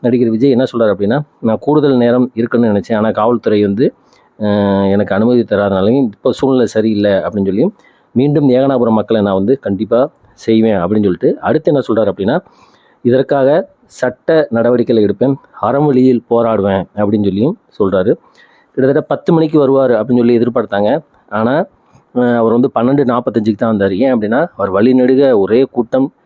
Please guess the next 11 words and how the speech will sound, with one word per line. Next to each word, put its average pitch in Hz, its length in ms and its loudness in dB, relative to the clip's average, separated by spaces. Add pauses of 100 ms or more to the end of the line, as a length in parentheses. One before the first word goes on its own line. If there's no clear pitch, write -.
(280)
மக்கள் 101 420 -2
நெரிசம், 113 640 0
அவருடைய 101 280 2
கட்சி 104 400 -2
சேர்ந்தவங்க, 107 280 2
ரசிகர்கள் 107 420 0
எல்லாம் 101 300 0
கூடினாங்க. 101 480 0 (460)
இத்தனைக்கும் 139 400 0
காவல்துறை 120 460 0
வந்து 131 300 0